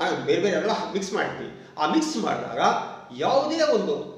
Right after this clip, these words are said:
ಈ ಸೀಡ್ಸ್ ಅಥವಾ ನಟ್ಸು ಜಾಸ್ತಿ ತಿನ್ನಕ್-, ತಿನ್ನಕ್ ಹೋಗ್ಬೇಡಿ, ಕಡಿಮೆ ತಿನ್ನಿ.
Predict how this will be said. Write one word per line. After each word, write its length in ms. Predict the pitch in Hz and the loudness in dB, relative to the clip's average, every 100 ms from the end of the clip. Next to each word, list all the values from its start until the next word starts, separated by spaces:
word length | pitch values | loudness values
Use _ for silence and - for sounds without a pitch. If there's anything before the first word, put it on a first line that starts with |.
| - | -14
ಈ 380 | 180 170 156 - | -6 -2 -2 0
ಸೀಡ್ಸ್ 280 | 285 202 143 117 - - - 208 | 0 0 -2 -4 -6 -14 -6 0
ಅಥವಾ 160 | 180 | 2
ನಟ್ಸು 720 | 156 254 - 147 - - - | 4 2 2 -4 -4 -10 -8
ಜಾಸ್ತಿ 300 | 151 190 - | -4 -2 -4
ತಿನ್ನಕ್-, 320 | 175 143 - | -8 -8 -10
ತಿನ್ನಕ್ 300 | - 139 135 | -6 -6 -6
ಹೋಗ್ಬೇಡಿ, 280 | - 110 - | -8 -8 -10
ಕಡಿಮೆ 260 | - - 415 | -8 -4 -4
ತಿನ್ನಿ. 300 | - - | -4 -10